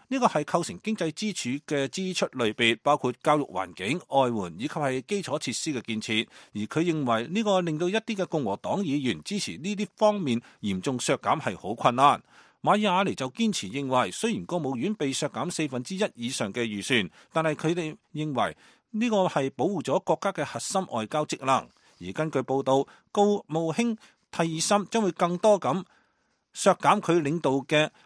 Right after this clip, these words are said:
國務院嘅預算表示不滿。根據行政部門嘅資料，每年向以色列提供嘅三十億美元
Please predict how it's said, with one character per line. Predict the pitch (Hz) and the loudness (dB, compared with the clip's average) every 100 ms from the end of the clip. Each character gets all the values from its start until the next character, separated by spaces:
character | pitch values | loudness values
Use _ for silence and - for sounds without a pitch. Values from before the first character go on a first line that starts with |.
| _ | _
國 | - 160 | 4 6
務 | 143 143 | 6 2
院 | 117 190 | 0 0
嘅 | 165 | 2
預 | 131 117 | 2 -2
算 | - 127 | 0 -2
表 | 117 104 | 0 -2
示 | - 104 | 0 2
不 | 127 | 2
滿。 | 101 92 113 - _ | 2 2 -2 -6 _
根 | - 185 | -2 0
據 | 165 | 0
行 | - 101 | -2 -4
政 | 165 170 | -2 0
部 | 160 147 | 2 2
門 | 98 | 0
嘅 | 131 | -2
資 | - 175 | 0 0
料， | 113 151 135 | 2 0 2
每 | 139 214 | 2 4
年 | 120 | 2
向 | 120 190 185 | 2 0 0
以 | 139 | -2
色 | 180 220 | -2 -2
列 | 160 | -2
提 | - 170 | -6 -8
供 | 208 | -6
嘅 | 202 156 | -2 -2
三 | - 220 208 | -2 -2 -2
十 | |
億 | 165 220 | -4 -6
美 | 120 143 | -4 -4
元 | 98 | -4